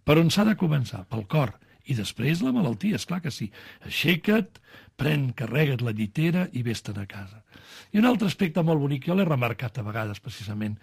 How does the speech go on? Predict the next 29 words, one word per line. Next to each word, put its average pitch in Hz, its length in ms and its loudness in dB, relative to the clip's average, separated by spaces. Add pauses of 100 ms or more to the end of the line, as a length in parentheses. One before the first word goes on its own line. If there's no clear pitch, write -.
(300)
la, 104 240 -6 (160)
la, 104 100 -8 (140)
la 104 220 -10
senyora 101 360 -10
Teresa 98 340 -10
Cabanes, 98 460 -8
és 98 140 -10
la 101 100 -10
presidenta 101 480 -8
de 104 80 -6
Mans 101 300 -6
Unides, 120 400 -2 (340)
que 113 140 -8
fa 120 100 -4
aquesta 113 320 -8
tasca 113 320 -6
tan 107 140 -6
interessant, 101 560 -8
aquests 98 240 -8
dies 101 220 -8
ho 107 80 -6
hem 98 100 -12
treballat, 98 420 -8
tan 104 140 -6
important, 101 540 -6 (300)
de 101 160 -8
solidaritat 98 680 -6
amb 95 120 -8
el 92 80 -10